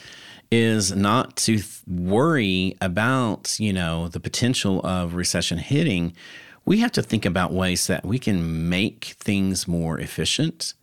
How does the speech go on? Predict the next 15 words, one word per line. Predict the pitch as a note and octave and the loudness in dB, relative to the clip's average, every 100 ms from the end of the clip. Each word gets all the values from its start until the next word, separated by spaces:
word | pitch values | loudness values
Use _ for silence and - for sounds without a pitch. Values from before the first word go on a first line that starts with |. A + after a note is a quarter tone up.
| - | -4
How | B2 C3 | 0 0
can | - C#3 A2+ - | 0 2 2 0
I | G2 G2+ | 0 0
improve | G2 F2+ - F#2 F2+ F2+ F2+ - | 0 -4 -4 -2 0 0 -4 -4
this | F#2 - | -2 -2
particular | F2 - F2+ F2+ E2+ | -4 -4 -4 -4 -4
process? | - E2 E2 - C2+ - - - | -4 -4 -2 -4 -4 -6 -6 -2
How | C3 | -4
can | D#3+ D#3 | -2 -4
I | A2 A2+ | 0 0
improve | G#2+ F#2+ F2+ F2 E2 D#2+ - - - - - - | 0 -2 -4 -2 -2 -6 -12 -20 -18 -18 -20 -6
the | G#2 | -4
intake | G2+ G#2 A2+ A2+ G#2 F2+ E2+ - - - | -2 0 0 2 0 0 -2 -6 -10 -2
of | F#2+ F2+ F2 D#2+ F2 - | 0 2 0 -2 -6 -8
client? | - F#2 F2 D2+ - - | -2 0 2 -2 -6 -12